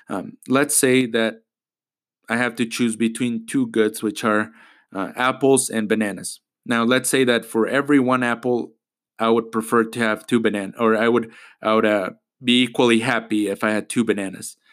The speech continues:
What that's telling you is that two bananas are equal to one apple, or in a sense that if we do a subjective, a subjective, uh, utility valuing of, of apples and bananas for me, uh, bananas are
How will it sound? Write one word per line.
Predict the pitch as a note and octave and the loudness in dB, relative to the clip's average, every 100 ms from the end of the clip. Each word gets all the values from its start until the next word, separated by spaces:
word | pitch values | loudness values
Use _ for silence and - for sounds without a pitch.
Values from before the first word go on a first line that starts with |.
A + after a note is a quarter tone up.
| _ - _ | _ -20 _
What | - | 0
that's | C3+ C#3+ | 2 0
telling | - D#3 C#3 A2+ | 0 0 2 4
you | A2+ | 4
is | A2+ A2 | 4 2
that | A2+ A2 G#2+ _ _ - | 2 0 -2 _ _ 0
two | C#3 | 2
bananas | B2+ A#2 A#2 A2+ | 2 0 0 2
are | A2+ | 2
equal | A2+ A2+ A#2 | 2 2 -2
to | A2+ | 2
one | A2 A#2 A2+ | 2 2 0
apple, | G#2 G2+ A#2+ B2 _ - | -2 -2 -2 -4 _ -2
or | G#2+ G#2+ G2+ - _ _ _ | 2 2 0 -8 _ _ _
in | A2+ A2 | -6 -4
a | G#2+ | -2
sense | C3+ A#2 A2+ - | 0 0 0 0
that | A2 G#2 _ _ _ _ _ | 0 -2 _ _ _ _ _
if | A2 A2+ | -8 0
we | A#2 A2+ G#2+ G#2 | 4 4 4 0
do | F2 A#2 | 2 4
a | A2 | 4
subjective, | A2 G#2+ G#2+ A#2+ A#2 - A#2 A2 - _ _ _ _ | 2 -2 0 -2 -2 0 2 0 -10 _ _ _ _
a | - | -6
subjective, | - A2 A#2 A#2 A#2 A#2 A2 | -4 -2 0 -2 2 2 2
uh, | G#2+ G2+ G2+ | 2 0 0
utility | A2+ A2+ B2+ A2+ G#2+ G#2+ G#2 A2+ G3 | -2 0 0 2 4 2 0 -10 -12
valuing | A2+ A2+ A2 G#2+ G#2+ G#2+ G#2+ | -2 0 2 2 2 0 -4
of, | G2+ - | -6 -6
of | A2 G#2 | -4 -2
apples | A2 A2 A2 A2+ | -2 -2 -2 -2
and | |
bananas | G#2+ G#2+ G#2 G2 | -2 -2 -4 -6
for | A2 | -2
me, | A2+ B2 - - - _ | -2 -4 -12 -20 -20 _
uh, | G#2 G#2+ G2+ | 0 0 0
bananas | E2 A#2+ A#2+ A#2+ A#2 A2+ | -2 -2 -2 -2 0 2
are | A2+ G#2+ | 2 2